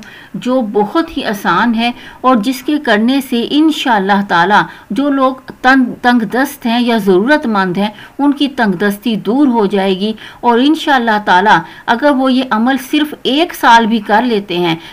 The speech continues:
मुस्तकिल मिजाजी के साथ, तो अल्लाह पाक उनका रिस्क इतना फराह कर देगा कि वो खुद ही हैरान रह जाएंगे। और ये एक ऐसा अमल है जिसके करने से इंशाअल्लाह ताला आपको दूसरे दिन ही असरात नज़र आना शुरू हो जाएंगे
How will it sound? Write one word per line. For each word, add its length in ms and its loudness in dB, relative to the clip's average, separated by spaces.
मुस्तकिल 520 0
मिजाजी 500 2
के 160 -2
साथ, 260 0
तो 100 0
अल्लाह 400 0
पाक 440 2
उनका 300 0
रिस्क 360 -2
इतना 360 0
फराह 380 2
कर 220 -2
देगा 360 0
कि 80 0
वो 160 2
खुद 240 -2
ही 200 2
हैरान 400 0
रह 180 -2
जाएंगे। 420 -8
और 180 0
ये 180 0
एक 140 -6
ऐसा 340 0
अमल 260 2
है 240 -2
जिसके 360 -2
करने 440 0
से 140 -2
इंशाअल्लाह 760 0
ताला 260 2
आपको 680 0
दूसरे 520 0
दिन 200 0
ही 240 2
असरात 520 2
नज़र 280 0
आना 300 -2
शुरू 260 -6
हो 200 0
जाएंगे 420 -4